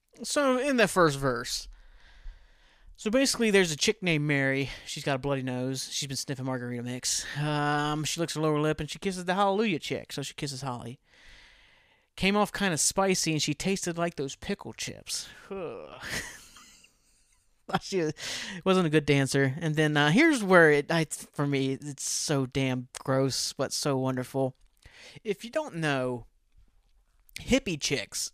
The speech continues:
if they don't have great hygiene, are referred to as crunchy.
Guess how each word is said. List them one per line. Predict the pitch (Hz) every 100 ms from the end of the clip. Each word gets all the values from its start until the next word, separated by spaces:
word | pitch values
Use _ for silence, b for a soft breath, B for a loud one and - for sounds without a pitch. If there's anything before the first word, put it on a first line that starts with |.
| _
if | 165 151
they | 202
don't | 220 226
have | 202 156
great | 143 135 - - -
hygiene, | - 147 147 156 160 160 - b b b -
are |
referred | 170 151 208 196
to | - 170
as | 131
crunchy. | - - 139 - -